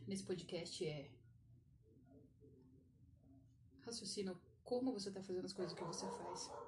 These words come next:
O que você tá fazendo. Por isso que você tem o resultado que você tem. Então, se você não se planeja na sua semana, se você só manda fritura e coisa gordurosa na sua, no seu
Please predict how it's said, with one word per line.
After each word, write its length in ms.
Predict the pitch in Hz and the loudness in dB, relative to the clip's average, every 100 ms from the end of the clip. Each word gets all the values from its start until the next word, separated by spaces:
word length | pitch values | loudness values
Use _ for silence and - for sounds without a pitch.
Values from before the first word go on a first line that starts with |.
| - - - - - - - | -8 -14 -16 -16 -10 -6 -2
O 80 | 196 | 2
que 180 | - | 4
você 220 | 254 240 196 | 4 4 4
tá 140 | 185 | 4
fazendo. 440 | 190 165 156 139 143 - - - - - - - - - | 4 4 4 0 0 -6 -8 -12 -16 -18 -20 -20 -16 -2
Por 140 | 202 | 2
isso 100 | 185 | 4
que 80 | - | 2
você 200 | 185 190 | -2 0
tem 100 | 190 | 0
o 20 | |
resultado 320 | 185 175 165 165 | 2 2 0 0
que 80 | |
você 220 | 185 175 190 | -2 0 -2
tem. 260 | 170 165 - - - - - - - - - - - - - - - - - - - - - - - - | -2 -6 -8 -14 -16 -18 -20 -20 -20 -20 -20 -20 -20 -16 -10 -10 -8 -6 -6 -4 -4 -4 -6 -8 -8 -4
Então, 200 | 196 220 | -2 -2
se 120 | 226 | -2
você 200 | 233 233 | -2 0
não 140 | 247 | 0
se 80 | 262 | 0
planeja 400 | - 196 180 180 | 0 2 4 2
na 80 | 175 | 2
sua 140 | 165 | -2
semana, 600 | 180 - 165 180 175 165 - | -4 -2 -2 0 0 0 -2
se 140 | - | -4
você 520 | 185 190 - 190 180 180 - - - - - | -2 -2 0 2 2 0 -6 -10 -14 -18 -16
só 380 | - - 233 220 | -6 -2 2 2
manda 340 | 202 202 202 | 4 6 6
fritura 600 | 196 - 220 - 196 196 190 | 2 2 -2 4 8 10 10
e 40 | |
coisa 220 | 196 185 | 6 4
gordurosa 600 | 185 190 185 170 175 190 | 4 6 6 6 6 4
na 180 | 185 175 | 2 0
sua, 500 | - - 180 165 165 | -2 0 2 2 2
no 120 | 185 | 0
seu 200 | - 175 | 2 0